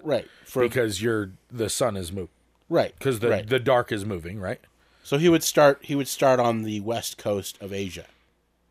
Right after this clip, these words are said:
Speaker 2: Right. And just work his way
Speaker 1: And he would
Speaker 2: around.
Speaker 1: work his way across. Probably doing a big zigzag, right?
Speaker 2: Yeah, yeah. That's, I mean, that's
Speaker 1: Um, and he would, he would, I mean, he would finish a good portion, 'cause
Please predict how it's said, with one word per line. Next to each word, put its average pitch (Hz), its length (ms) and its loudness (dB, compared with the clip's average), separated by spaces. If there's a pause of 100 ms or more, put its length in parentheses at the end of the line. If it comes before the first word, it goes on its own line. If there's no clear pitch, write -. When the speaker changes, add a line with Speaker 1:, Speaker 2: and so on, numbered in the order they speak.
Speaker 2:
Right. 101 260 -2 (320)
And 107 160 -2
just 98 160 -4
work 98 280 -2
his 92 200 -4
way 98 100 -2
Speaker 1:
And 131 80 0
he 131 60 2
would 127 100 4
Speaker 2:
around. 117 80 -4
Speaker 1:
work 127 160 2
his 110 140 -2
way 113 140 0
across. - 640 -6 (800)
Probably 123 340 0
doing 110 180 0
a 98 40 -6
big 95 200 -4
zigzag, 87 480 -8
right? 92 220 -8 (140)
Speaker 2:
Yeah, 139 240 0 (140)
yeah. 101 220 -6
That's, 104 200 -12
I 90 60 -10
mean, 92 140 -10
that's - 320 -14
Speaker 1:
Um, 143 180 4
and 143 120 4
he 170 100 4
would, 135 160 4 (180)
he 147 140 -6
would, 117 220 2 (160)
I 120 80 -4
mean, 113 120 -4
he 135 100 -2
would 120 100 -2
finish 147 360 0
a 101 80 -10
good 107 200 -6
portion, 104 540 -4 (960)
'cause 98 360 -2